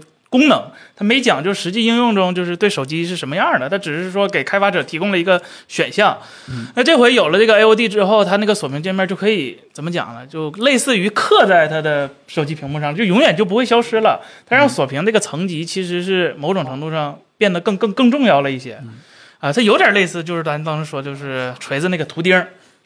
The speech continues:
Speaker 1: 对吧？<laughs> 就是把东西就直接贴在锁屏界面上了。但是它跟安卓最大的不同还是就是它把锁屏界面儿就是，就是A O D后的锁屏界面儿和正常的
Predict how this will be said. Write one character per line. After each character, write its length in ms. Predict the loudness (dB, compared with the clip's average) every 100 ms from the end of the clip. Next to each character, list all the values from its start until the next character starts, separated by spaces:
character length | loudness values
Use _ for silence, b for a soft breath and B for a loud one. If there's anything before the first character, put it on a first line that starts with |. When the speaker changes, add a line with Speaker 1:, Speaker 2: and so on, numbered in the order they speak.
| _
Speaker 1:
对 80 | -6
吧？ 160 | 0 2
<laughs> 40 |
就 100 | 4
是 60 | 4
把 160 | 2
东 180 | 0 -2
西 100 | -2
就 80 | -4
直 140 | -4
接 100 | -4 -4
贴 280 | -2 0
在 120 | 2 2
锁 140 | -2
屏 180 | -8 -8
界 100 | -4
面 200 | -4 -4
上 140 | -6
了。 120 | -12 -2
但 100 | 0
是 60 | 2
它 100 | 4
跟 120 | 4
安 160 | 2
卓 120 | 0 0
最 120 | 2
大 160 | 4 2
的 60 |
不 120 | -2 -6
同 200 | -8 -6
还 140 | -6
是 100 | -4
就 120 | -4
是 180 | -2 -2 B B B B B B B B -4
它 180 | 0 0
把 300 | 2 2 2
锁 180 | 0 -4
屏 220 | -6 -4
界 100 | -2
面 160 | 0
儿 280 | 2 0 -2 -8
就 160 | -6 -4
是， 180 | -6 -8 _ -6 2
就 100 | 4
是 220 | 4 2
A 120 | 4
O 120 | 4
D 160 | 4 2
后 160 | 2 0
的 80 |
锁 160 | -2 -6
屏 160 | -8 -8
界 80 |
面 160 | -4 -2
儿 60 | -2
和 80 |
正 160 | 0 0
常 160 | 0 -2
的 180 | -4